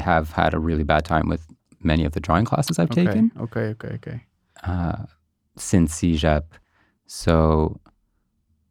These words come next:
Speaker 1: I feel as though in printmaking, it's a lot more about technicality
Speaker 2: Yeah.
Speaker 1: and process. And I like the fact that if I do the process well, like, if I make a good lithograph, it doesn't matter whether I drew a pony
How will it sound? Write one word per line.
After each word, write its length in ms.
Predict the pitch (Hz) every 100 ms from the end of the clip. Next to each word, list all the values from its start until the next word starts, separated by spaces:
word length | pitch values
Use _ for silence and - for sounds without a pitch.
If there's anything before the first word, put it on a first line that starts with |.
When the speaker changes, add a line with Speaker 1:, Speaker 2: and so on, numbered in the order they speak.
| _
Speaker 1:
I 100 | 98 92
feel 240 | - 98
as 140 | 98 87
though 120 | 87
in 120 | 82
printmaking, 600 | - 98 98 87 - 85
it's 120 | 76
a 40 | 85
lot 180 | 80 82
more 200 | 85 80
about 400 | 76 76 76 -
technicality 840 | 82 - 80 - 78 107 135 160 123
Speaker 2:
Yeah. 160 | 104 110
Speaker 1:
and 500 | 87 82 80 76 - _ _ _ _ -
process. 840 | - 82 98 135 147 170 - - _ _ _ _ _ _ _ _ _ _ _ -
And 160 | 107
I 60 | 95
like 180 | 98 -
the 80 |
fact 300 | 101 95 92
that 260 | - 85 80 - - - - -
if 180 | 101
I 100 | 98
do 160 | 92 98
the 100 | 92
process 520 | 85 87 85 87 -
well, 140 | 82 82
like, 200 | 82 92
if 160 | -
I 80 | 98
make 260 | 92 87 -
a 40 |
good 260 | 78 87 71 - -
lithograph, 800 | 90 - 82 80 78 78 - _ - _ _ -
it 140 | 98
doesn't 320 | - 92 90 82
matter 320 | 82 85 85
whether 400 | 85 80 87 80
I 80 | 80
drew 300 | 76 82 80
a 60 |
pony 560 | 80 98 101 107 107